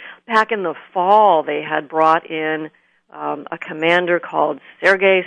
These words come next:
Surovikin, and he's the one, he was the bald guy, okay? He had fought in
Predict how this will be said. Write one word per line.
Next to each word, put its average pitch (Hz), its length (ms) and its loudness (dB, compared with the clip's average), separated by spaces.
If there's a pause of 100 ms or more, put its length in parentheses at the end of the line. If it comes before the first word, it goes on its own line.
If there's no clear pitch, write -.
Surovikin, 165 580 0
and 160 80 -8
he's 175 160 -12
the 165 80 -10
one, 160 180 -2 (100)
he 165 100 -2
was 175 180 -8
the 156 80 -8
bald 160 480 2
guy, - 360 -2
okay? - 340 -6 (680)
He 185 360 2
had 170 360 2
fought 180 260 4
in 156 160 -14